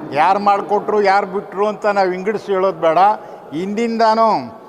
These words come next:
ಈ ಸಂಘಕ್ಕೆ ಭಾಳ ಸಮ್-, ಶ್ರಮೆ ಬಿದ್ದು ಹಿಂದಿಂದ ಇಲ್ಲಿ ಜಾಗ ಉಳಿಸಿ, ಹಿಂದೆ ನಮ್ಮ ಯಾರೋ ಹಿಂದೆ ಇದ್ರಲ್ಲ ಅವರೆಲ್ಲ ಜಾಗ ಉಳಿಸಿ ಬೇಕಾದಷ್ಟು ಕಷ್ಟಪಟ್ಟವ್ರೆ. ಈಗಿನ ಬೋರ್ಡವ್ರೂ ಅಲ್ಲಿ ದಂಡಪಳ್ಳಿ ಹತ್ರ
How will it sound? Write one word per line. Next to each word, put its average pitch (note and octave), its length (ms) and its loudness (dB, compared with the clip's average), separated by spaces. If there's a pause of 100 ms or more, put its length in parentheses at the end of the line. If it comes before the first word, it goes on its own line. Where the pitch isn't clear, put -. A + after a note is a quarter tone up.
(160)
ಈ F#3+ 60 2
ಸಂಘಕ್ಕೆ G#3 600 -2
ಭಾಳ G3 180 4 (160)
ಸಮ್-, G3 320 -6
ಶ್ರಮೆ F#3+ 300 -2
ಬಿದ್ದು F#3+ 420 0 (400)
ಹಿಂದಿಂದ G#3 360 -4
ಇಲ್ಲಿ G3+ 520 0
ಜಾಗ G3+ 300 2
ಉಳಿಸಿ, F#3+ 600 -2 (280)
ಹಿಂದೆ G3 320 0
ನಮ್ಮ G#3 220 0
ಯಾರೋ G#3 440 2
ಹಿಂದೆ G3+ 320 0
ಇದ್ರಲ್ಲ G3+ 400 0
ಅವರೆಲ್ಲ G3 360 2
ಜಾಗ F#3 300 2
ಉಳಿಸಿ G3 440 0
ಬೇಕಾದಷ್ಟು F#3+ 600 -2
ಕಷ್ಟಪಟ್ಟವ್ರೆ. F3 880 -2 (340)
ಈಗಿನ A3 440 -2
ಬೋರ್ಡವ್ರೂ G#3+ 720 2 (360)
ಅಲ್ಲಿ F#3+ 600 0 (240)
ದಂಡಪಳ್ಳಿ G3+ 500 0
ಹತ್ರ G#3+ 220 -2